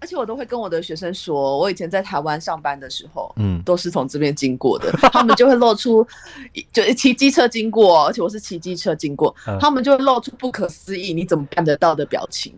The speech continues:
Speaker 2: 就觉得你打败了一个大魔王这样子，
Speaker 1: 他们觉得你太，
Speaker 2: 身经百战。
Speaker 1: 太，太厉害了这样子。
Speaker 2: <laughs> 但其实好像还好，台湾人对于这种钻，钻东钻西的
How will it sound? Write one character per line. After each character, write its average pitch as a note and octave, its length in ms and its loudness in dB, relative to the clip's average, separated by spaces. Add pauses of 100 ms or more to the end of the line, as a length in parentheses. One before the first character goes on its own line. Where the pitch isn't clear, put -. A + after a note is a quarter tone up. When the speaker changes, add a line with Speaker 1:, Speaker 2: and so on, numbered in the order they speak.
Speaker 2:
就 D#3 140 4
觉 B2+ 100 0
得 G#2+ 60 4
你 A2 100 2
打 F2 180 2
败 A2 160 4
了 G2 60 2
一 G2 60 0
个 F#2+ 100 -4
大 F#2+ 220 4
魔 D#2+ 240 -6
王 D2+ 260 -6
这 D#2+ 80 -6
样 D2 160 -6
子， - 180 -20 (600)
Speaker 1:
他 B3+ 80 2
们 B3+ 100 2
觉 A3+ 80 2
得 - 60 4
你 - 100 0
太， E3+ 120 2
Speaker 2:
身 - 40 -2
经 F#3+ 80 2
百 - 0 -
战。 F#3 180 0
Speaker 1:
太， G#3 260 -2
太 G#3+ 160 -2
厉 F#3 180 -2
害 D#3+ 260 0
了 F2 140 -6
这 - 80 -8
样 D2+ 120 -2 (100)
子。 - 300 -2 (100)
Speaker 2:
<laughs> - 340 -20
但 A#3 120 6
其 - 140 6
实 - 100 0
好 F2 120 4
像 B2 160 4
还 F2+ 160 0
好， E2+ 200 -4 (120)
台 G#2+ 140 0
湾 C#3+ 120 6
人 A2+ 100 4
对 A2 200 4
于 G2 80 2
这 G#2+ 100 -4
种 E2+ 240 0 (800)
钻， B2 300 2 (100)
钻 A#2+ 240 4
东 A#2+ 220 4
钻 A2+ 200 2
西 G2+ 300 -2
的 F2 300 -4